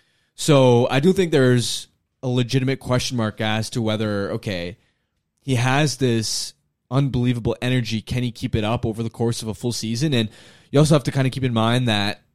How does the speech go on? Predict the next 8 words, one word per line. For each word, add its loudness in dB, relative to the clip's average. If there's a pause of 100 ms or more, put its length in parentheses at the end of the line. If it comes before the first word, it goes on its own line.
(480)
he -4
is 2
at, 0
at -2
a 0
point -6
now 0
where 0